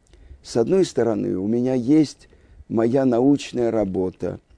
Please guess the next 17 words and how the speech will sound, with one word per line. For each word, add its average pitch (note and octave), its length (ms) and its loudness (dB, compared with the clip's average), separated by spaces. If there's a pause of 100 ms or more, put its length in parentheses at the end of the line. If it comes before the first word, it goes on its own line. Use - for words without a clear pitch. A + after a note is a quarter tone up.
(680)
по B2 140 6
высшей C3 520 4
алгебре. F2+ 680 -6 (760)
И A2 100 0
это D#3+ 260 2
для D#3 140 2
меня E3 280 4
легко. D#3+ 640 4 (440)
Я A#2 640 4
мог B2+ 280 2
бы G#2+ 420 2 (320)
делать A#2 500 4
док-, C#3 220 6 (120)
докторскую A2 880 -2
диссертацию A2 1120 4 (180)
в A2 100 -4
университете A2 1080 2